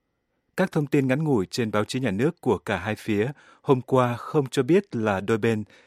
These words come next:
sẽ thảo luận về các vấn đề cụ thể gì. Nhà nghiên cứu về quan hệ Việt-Trung, ông Dương Danh Di, nhận định với V O A Việt ngữ về cuộc gặp song phương này.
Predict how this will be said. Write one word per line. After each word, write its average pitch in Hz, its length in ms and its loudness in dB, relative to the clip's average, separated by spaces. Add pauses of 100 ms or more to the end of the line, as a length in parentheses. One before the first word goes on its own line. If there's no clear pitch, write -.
sẽ 120 320 0
thảo 104 140 -2
luận 101 200 0 (160)
về 101 260 0
các - 140 -4
vấn 120 120 -2
đề 117 120 -2
cụ - 200 -4
thể 95 160 -6
gì. 87 260 -6 (760)
Nhà 127 100 2
nghiên 143 180 0
cứu 127 380 0
về 120 120 4
quan 117 200 -4
hệ 107 200 -2
Việt-Trung, 104 460 -2 (300)
ông 113 240 0
Dương 110 200 -2
Danh 110 160 -2
Di, 107 280 2 (320)
nhận 120 180 0
định 104 360 0
với 113 460 2
V 123 40 -6
O 123 140 2
A 120 120 2
Việt 107 180 -4
ngữ 107 220 2 (260)
về 104 240 0
cuộc 101 220 -4
gặp 101 160 -2
song 107 300 -6
phương 95 200 -6
này. 90 160 -8